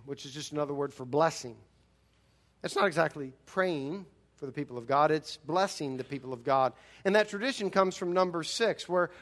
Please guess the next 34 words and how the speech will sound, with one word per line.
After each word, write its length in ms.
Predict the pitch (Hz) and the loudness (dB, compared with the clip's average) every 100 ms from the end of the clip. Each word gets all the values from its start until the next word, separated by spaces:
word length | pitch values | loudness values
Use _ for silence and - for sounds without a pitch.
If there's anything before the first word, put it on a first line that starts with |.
| - | 2
we 140 | 185 | 4
read 260 | 180 202 170 | 6 4 4
the 80 | 170 | 2
Lord 240 | 196 196 | 0 0
telling 400 | 196 190 175 175 | 0 2 0 4
Moses, 400 | 180 202 170 165 | 8 8 6 -2
says, 220 | - 190 - - - | 2 2 0 -20 -6
he 120 | 170 170 | 0 2
says, 220 | 190 - | 2 4
"Tell 320 | 254 285 262 | 10 12 12
Aaron 240 | 233 226 | 10 10
and 160 | 196 160 | 6 2
his 320 | 185 160 147 | -2 -4 -2
sons, 480 | - 120 127 180 - _ _ _ _ _ _ _ _ _ - | -2 -2 -4 -8 -16 _ _ _ _ _ _ _ _ _ -2
this 240 | 196 294 294 | 4 4 4
is 100 | 247 | 10
how 140 | 262 | 12
you're 220 | 254 233 | 12 10
to 80 | 208 | 8
bless 300 | 202 220 214 | 8 8 6
the 120 | 220 | 6
Israelites. 580 | 220 214 185 143 117 - | 6 6 2 2 2 0
Say 280 | - 269 269 | 6 8 10
to 80 | 214 | 8
them, 240 | 156 135 - - | 2 -2 -6 6
'The 120 | 233 | 10
Lord 320 | 240 302 294 226 | 12 12 12 12
bless 340 | 247 240 - | 10 10 6
you 100 | 240 | 4
and 140 | 214 | 4
keep 240 | - 240 190 | 4 0 2
you. 100 | 180 | 2
The 120 | 214 | 6
Lord 300 | 277 294 | 10 10